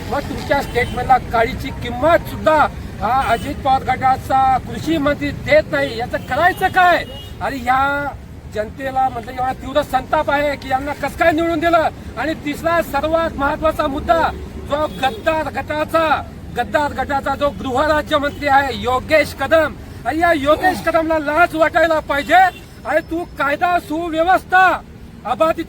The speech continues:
राखण्याचं काम तू करायला पाहिजे, पण तू काय करतोस? अरे तुझ्या आईच्या नावानं मुंबईला सावली नावाचा डान्स बार तू चालवतो आणि त्या डान्स बारवर पोलिसांनी धाड टाकली.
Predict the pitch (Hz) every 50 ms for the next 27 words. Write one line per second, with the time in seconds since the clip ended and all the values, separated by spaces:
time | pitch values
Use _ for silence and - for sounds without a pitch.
0 | - 285 294 285 - - 311 320 311 320 302 - 294 302 302 285 - 302 285 -
1 | - - 277 277 294 302 302 294 285 - - 247 262 262 277 294 269 214 - -
2 | - - - - - 269 311 330 - - 330 - - 311 339 381 381 - 381 370
3 | - 403 403 392 359 294 - - - - - - - - - 180 196 220 277 311
4 | 320 330 311 - - 247 214 170 240 254 262 240 - - - - 208 254 262 -
5 | - - 262 247 240 226 214 202 208 220 226 247 262 269 269 285 277 262 233 190
6 | - - - - - - 175 214 226 233 247 233 302 311 311 302 330 311 302 285
7 | 208 160 - - - - - - 240 240 247 262 254 285 285 262 247 240 262 262
8 | 262 262 - 302 254 247 247 185 156 - 220 214 247 254 - - 202 220 247 254
9 | 247 254 277 - - - 262 269 294 294 294 330 359 359 339 294 - - - -
10 | - - - 214 240 240 - 277 254 254 240 180 - 214 208 233 247 233 - 269
11 | 202 220 220 220 214 220 233 240 - - - 226 226 247 226 - 226 226 233 233
12 | 226 - - 185 247 269 262 208 - 247 220 - 220 226 233 226